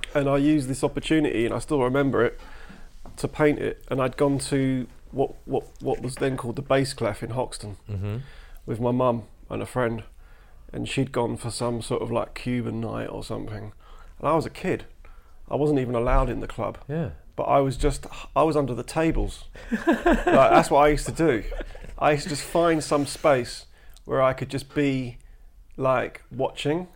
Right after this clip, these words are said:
Speaker 2: Comfortable, sat.
Speaker 1: Comfortable,
Speaker 2: That,
Speaker 1: waiting,
Speaker 2: yeah.
Speaker 1: watching adults do their thing.
Speaker 2: <coughs> Yeah, just wait.
Speaker 1: If it was clothes shopping, it was like I'd go under the rails, under the dresses,
Speaker 2: Hmm.
Speaker 1: and I would find some back space, some storeroom.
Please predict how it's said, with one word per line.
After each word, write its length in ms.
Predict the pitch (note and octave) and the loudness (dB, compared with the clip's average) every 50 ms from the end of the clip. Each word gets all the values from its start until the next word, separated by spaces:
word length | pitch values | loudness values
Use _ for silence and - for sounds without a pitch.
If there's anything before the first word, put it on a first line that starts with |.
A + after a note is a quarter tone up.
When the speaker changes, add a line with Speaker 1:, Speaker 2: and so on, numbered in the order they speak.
| - | -4
Speaker 2:
Comfortable, 680 | - - B2+ A#2 G2 - B2 A2 A2+ A2+ A#2 A#2 A#2 A2+ | 0 0 0 0 -2 -4 0 2 4 4 4 4 2 0
sat. 320 | - - - - A2+ G2+ | -6 -2 2 6 6 8
Speaker 1:
Comfortable, 560 | G2 E3 D3 C#3+ - - D#3 C#3+ D#3 D#3+ D#3 | 8 6 4 2 -2 -6 -4 -2 0 2 2
Speaker 2:
That, 60 | C#3+ C#3 | 4 6
Speaker 1:
waiting, 520 | D#3 D#3+ D#3 C#3+ D3+ D#3+ D#3 D#3 D#3 - - - | 8 8 6 6 4 2 0 0 -4 -6 -8 -4
Speaker 2:
yeah. 160 | C#3 A#2 B2 | 0 2 4
Speaker 1:
watching 280 | - D3 D3+ D#3 D#3 - | 4 4 4 2 0 2
adults 380 | G#2+ C3+ C3+ D3 C#3 A2+ G#2+ - | 2 4 4 4 4 2 0 -2
do 140 | - - D3 | 2 6 8
their 260 | C4+ C#4+ D3 D3+ D3 | 10 10 10 8 4
thing. 340 | C3+ - C3+ B2 A#2+ C#3 C#3 | 0 -4 -6 -6 -6 -8 -8
Speaker 2:
<coughs> 40 | - | -4
Yeah, 220 | - A2 A2 G#2 G#2 | 0 0 0 0 0
just 200 | - A2 G2 - | -2 -4 0 2
wait. 280 | A#2 A#2 G#2 - - - - - - | 2 2 0 -2 -6 -12 -18 -10 -6
Speaker 1:
If 140 | G#3 G#3 A3 | -2 0 2
it 60 | G#3+ | 2
was 140 | F#3+ F#3+ E3 | 2 2 0
clothes 320 | - - F#3 F3 F3 E3 | 2 4 4 4 4 2
shopping, 340 | - C#3 B2 A#2+ - C#3 C#3+ | 2 0 -2 0 0 -2 -2
it 100 | D#3+ D3+ - | -2 -2 -2
was 100 | D3 C#3+ | 0 2
like 180 | D#3 D3 C#3+ | 4 4 4
I'd 160 | - E3 D#3+ - | 4 2 2 4
go 100 | E3+ D#3 | 4 2
under 160 | D#3 D#3 D3 | 4 4 2
the 100 | C#3+ D3 | 2 2
rails, 420 | C#3+ F3 F#3+ F3+ C#3 A2 A2 A2+ A2+ | 4 4 4 4 4 2 0 -2 -4
under 160 | B2+ B2 B2 | -4 -4 -4
the 120 | B2 B2+ | -4 -2
dresses, 560 | A#2+ C3+ D3+ D3+ D3+ - - G2+ F#2+ - - - | 0 2 2 2 0 -2 -8 -10 -10 -10 -10 -4
Speaker 2:
Hmm. 180 | - C3 B2+ A#2+ G#2+ F#2+ - - - - - - | -2 0 0 0 0 -4 -10 -18 -20 -20 -10 -4
Speaker 1:
and 120 | - C#3+ D3 | 0 2 4
I 100 | C#3+ D3 | 4 4
would 180 | C#3+ C#3+ C#3 | 4 2 0
find 340 | - - - D3 D3 D3 C#3 | -2 0 2 4 4 2 2
some 300 | - - C#3+ D3 C#3+ C#3+ | 0 2 2 2 2 0
back 320 | C3+ - D#3 - - - - | 0 0 0 0 0 -4 -10
space, 400 | - - - A#2 A2 G2+ G#2+ - | -8 -2 2 2 2 2 0 -4
some 180 | - B2+ A#2 | -6 -6 -6
storeroom. 680 | - - - - D#3+ D#3+ E3 D3+ C3+ A2+ A2 A2 G2+ | -6 -6 -4 0 0 2 2 2 0 -2 -4 -6 -10